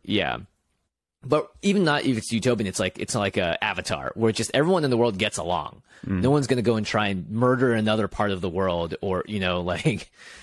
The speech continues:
Speaker 1: so there is some amount of unity around the, the, the world. We're so far from that point. Every country is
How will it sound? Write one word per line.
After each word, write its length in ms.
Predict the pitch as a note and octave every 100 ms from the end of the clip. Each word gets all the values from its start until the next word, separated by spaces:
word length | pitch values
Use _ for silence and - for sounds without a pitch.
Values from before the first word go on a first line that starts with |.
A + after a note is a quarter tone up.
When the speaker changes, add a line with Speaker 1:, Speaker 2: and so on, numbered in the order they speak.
| -
Speaker 1:
so 160 | -
there 140 | A2+ A#2
is 160 | A#2 -
some 140 | B2+
amount 260 | A#2+ A2 A2
of 80 | G2+
unity 540 | G2 G#2 F#2+ F2+ E2+
around 320 | F2+ F2+ F2
the, 100 | E2+ - -
the, 140 | F#2
the 160 | F2+ F#2+
world. 260 | F#2 D#2+ F2
We're 200 | D3 - - -
so 340 | - - D3 D3+
far 240 | F#2+ F2+
from 180 | - D2
that 200 | D#2+ -
point. 320 | - C2+ A#1 _ -
Every 260 | A2+ G#2+ F#2+
country 420 | G#2 F#2+ F2+ D#2
is 140 | D2+